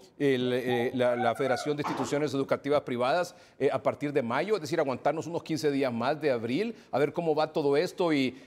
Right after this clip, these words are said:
y prepararnos mejor, eh, para, para el reinicio presencial ya del todo en clases, eh,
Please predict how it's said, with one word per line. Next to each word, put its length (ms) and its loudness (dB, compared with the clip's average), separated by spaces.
y 120 0
prepararnos 500 -2
mejor, 400 0
eh, 380 0
para, 180 0
para 180 2
el 80 -4
reinicio 360 -4
presencial 520 -2
ya 120 0
del 160 -2
todo 180 -4
en 60 -6
clases, 480 -2
eh, 260 -4